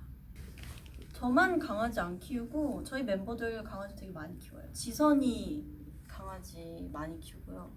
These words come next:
몇 마리 키우고. 하영이, 하영이는 고양이도 있고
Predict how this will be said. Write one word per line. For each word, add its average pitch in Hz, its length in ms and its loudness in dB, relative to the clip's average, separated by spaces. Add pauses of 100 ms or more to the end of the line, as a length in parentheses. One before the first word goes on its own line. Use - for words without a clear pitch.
(120)
몇 190 140 -12
마리 170 300 -8
키우고. - 540 -8 (140)
하영이, 240 720 4 (680)
하영이는 214 720 -8 (2500)
고양이도 220 1300 -2
있고 285 520 0